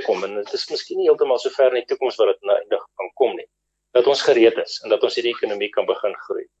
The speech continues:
Dit ondermyn basies die ekonomie, die feit dat ons nie voldoende krag het nie. En ons moes al lankal in die posisie gewees het waar ons krag kon begin inbring in die netwerk, om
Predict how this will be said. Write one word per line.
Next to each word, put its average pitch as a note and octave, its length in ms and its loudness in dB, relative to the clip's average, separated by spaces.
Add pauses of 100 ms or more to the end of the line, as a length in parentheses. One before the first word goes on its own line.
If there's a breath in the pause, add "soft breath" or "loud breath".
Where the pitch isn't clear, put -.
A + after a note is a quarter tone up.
Dit C#3 140 6
ondermyn C#3 360 6
basies G2+ 360 2
die - 80 -2
ekonomie, F#2 320 -4
die F#2 80 -6
feit A2 160 4
dat G#2 120 0
ons - 280 -2
nie B2+ 80 6
voldoende F#2+ 380 0
krag F#2+ 220 0
het - 120 -6
nie. B2+ 80 0
En C3+ 60 2
ons C3 80 -2
moes D3 120 -2
al D3 80 8
lankal C#3 240 6
in C3+ 60 6
die A2+ 100 0
posisie G2+ 340 -6
gewees G2+ 280 4
het A2 80 -2
waar G2 100 0
ons F2+ 140 -4
krag - 260 0
kon G#2 140 -10
begin G2 320 -6
inbring G2 340 2
in A2+ 60 -2
die A2 80 -2
netwerk, F2 420 -2 (160)
om G#2 140 -10